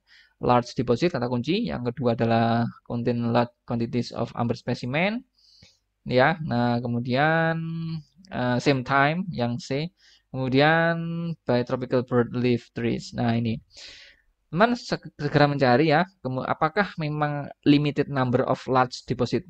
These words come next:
Langsung cari large deposit, ada di mana teman di situ. Nah, kadang untuk mencari ini tidak sama persis kata-katanya. Large ini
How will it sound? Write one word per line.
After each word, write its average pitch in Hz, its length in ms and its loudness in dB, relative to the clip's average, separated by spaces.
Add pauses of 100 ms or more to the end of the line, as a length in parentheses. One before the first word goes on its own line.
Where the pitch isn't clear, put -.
Langsung 139 320 -2
cari 156 240 2
large 151 300 0
deposit, 123 420 -4
ada 127 320 0
di 120 160 -2
mana 120 400 2
teman 117 240 -2
di 117 80 -6
situ. 156 240 -2 (960)
Nah, 127 160 4
kadang 123 320 6 (460)
untuk 143 340 0
mencari 135 560 0
ini 185 320 -2
tidak 139 400 2
sama 131 240 -2
persis 127 320 -2
kata-katanya. 120 640 0
Large 131 400 2
ini 185 240 -4